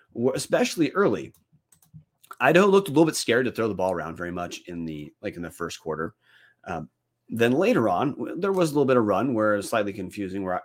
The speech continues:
it seemed like Idaho's passing a little bit more proportionately than, I don't know, they needed to. So I guess that, that, that was a little bit weird, weird for a couple moments. But back to the game ball thing, man. Giovanni McCoy, in spite of not having, let's say, for the whole game, a regular rhythm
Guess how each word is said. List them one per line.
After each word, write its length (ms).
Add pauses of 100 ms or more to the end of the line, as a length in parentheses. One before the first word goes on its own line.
it 80
seemed 180
like 140
Idaho's 320
passing 400
a 60
little 240
bit 140
more 160
proportionately 640
than, 520 (240)
I 40
don't 80
know, 60
they 100
needed 340
to. 160
So 160
I 60
guess 200
that, 200
that, 160
that 100
was 140
a 40
little 240
bit 180
weird, 260 (180)
weird 380
for 160
a 40
couple 200
moments. 340
But 160 (360)
back 200
to 60
the 60
game 200
ball 140
thing, 200
man. 160 (360)
Giovanni 340
McCoy, 400 (280)
in 120
spite 340
of 120
not 340
having, 480
let's 220
say, 100
for 120
the 100
whole 240
game, 340
a 80
regular 480
rhythm 640